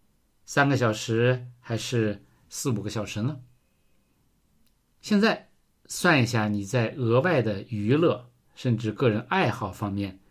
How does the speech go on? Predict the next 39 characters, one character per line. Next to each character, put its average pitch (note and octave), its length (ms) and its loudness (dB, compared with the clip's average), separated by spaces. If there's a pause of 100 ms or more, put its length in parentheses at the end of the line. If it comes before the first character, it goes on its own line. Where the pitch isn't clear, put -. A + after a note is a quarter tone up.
(320)
你 A2 100 -2
花 A#2 200 4
了 A2+ 80 4
多 A2 100 -4
少 A2 140 -10
时 - 160 -16
间？ G#2+ 200 -18 (1800)
那 B2 220 6
再 C3+ 100 6
想 G#2+ 240 2
一 G#2 60 -2
下， G#2 320 0 (840)
你 A2+ 240 2
花 D3 200 10
了 C3 140 8
多 A#2+ 100 0
少 A#2 160 -2
时 - 200 -6
间 C#3 420 -2 (320)
阅 C3+ 260 4
读 G#2 480 -4 (320)
和 - 160 -10
研 G2 300 -4
究 A#2 240 -2
圣 A#2 260 -6
经 A2 280 -4
呢？ C3 120 -4 (1600)
事 - 180 -2
实 E3+ 140 0
上， F3+ 420 2 (200)
我 F#3 100 6
也 F3+ 60 8
不 E3+ 120 0
觉 G#2+ 240 0
得 A2+ 220 0 (100)
这 D3 100 -6
些 C3 120 -2
事 C3+ 160 -4
情， F#2+ 340 -8